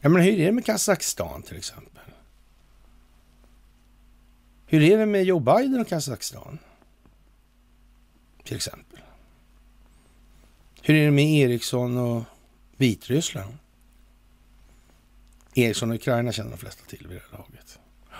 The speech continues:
Ja. Hur är det med Ericsson och Restjugoslavien? Mm. Hur är det med Lundin Mining och Restjugoslavien?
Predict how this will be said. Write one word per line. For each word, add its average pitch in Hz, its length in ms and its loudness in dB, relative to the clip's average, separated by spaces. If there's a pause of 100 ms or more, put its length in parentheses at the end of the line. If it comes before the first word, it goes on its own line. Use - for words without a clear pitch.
(880)
Ja. 87 340 -6 (1500)
Hur 143 200 6
är 139 60 6
det 135 60 6
med 131 360 2
Ericsson 120 440 0
och 113 60 -2
Restjugoslavien? 117 880 -6 (1800)
Mm. 87 180 -4 (2000)
Hur 123 300 4
är 117 300 0
det 110 140 0
med 107 380 -2
Lundin 110 360 0
Mining 156 400 0
och 113 60 -4
Restjugoslavien? 98 800 -10